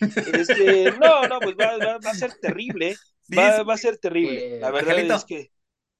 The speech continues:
Speaker 3: Para, para, para mí es totalmente inservible, y yo le voy a decir por qué. O sea, póngale que le pongan este consejo, ¿no? Al técnico. Ok, el técnico recibe esta
Speaker 1: Lo tiene
Speaker 3: guianza
Speaker 1: España,
Speaker 3: de,
Speaker 1: Angelito,
Speaker 3: de,
Speaker 1: ¿eh? Lo
Speaker 3: de,
Speaker 1: tiene
Speaker 3: de
Speaker 1: España,
Speaker 3: otros,
Speaker 1: ¿eh?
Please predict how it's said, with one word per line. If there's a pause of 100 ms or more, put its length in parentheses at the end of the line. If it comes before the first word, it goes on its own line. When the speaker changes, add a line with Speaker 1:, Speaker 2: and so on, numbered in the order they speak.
(160)
Speaker 3:
Para,
para,
para
mí
es
totalmente
inservible,
y
yo
le
voy
a
decir
por
qué. (720)
O
sea,
póngale
que
le
pongan
este
consejo,
¿no?
Al
técnico. (180)
Ok,
el
técnico
recibe
esta
Speaker 1:
Lo
tiene
Speaker 3:
guianza
Speaker 1:
España,
Speaker 3:
de,
Speaker 1:
Angelito,
Speaker 3:
de,
Speaker 1:
¿eh?
Lo
Speaker 3:
de,
Speaker 1:
tiene
Speaker 3:
de
Speaker 1:
España,
Speaker 3:
otros,
Speaker 1:
¿eh?